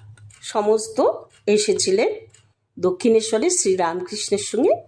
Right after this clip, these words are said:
দেখা করতে। তাই এই তারা যখন বসে রয়েছে, ঠাকুর তো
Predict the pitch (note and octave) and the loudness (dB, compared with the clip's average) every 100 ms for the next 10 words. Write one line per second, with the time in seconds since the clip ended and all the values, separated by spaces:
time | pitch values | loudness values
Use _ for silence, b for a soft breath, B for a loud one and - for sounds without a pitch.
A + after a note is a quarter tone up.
0 | _ - C#3+ - - A#2+ - - _ - | _ -6 -6 -6 -10 -10 -16 -20 _ -18
1 | - _ _ _ _ _ _ _ _ _ | -18 _ _ _ _ _ _ _ _ _
2 | _ - C#4 - D4+ D4+ C4+ - - A#3+ | _ -4 -2 0 0 0 -2 -10 -2 0
3 | A#3 B3 A3+ A#3+ C4+ G#3+ G#3+ G#3+ A3+ A#3 | 2 2 0 2 2 2 0 2 4 4
4 | A#3+ F#4 A#4+ - G#3+ - G#3 G#3 C4+ A4 | 2 0 -2 -4 -6 -2 -4 0 0 0
5 | - | -2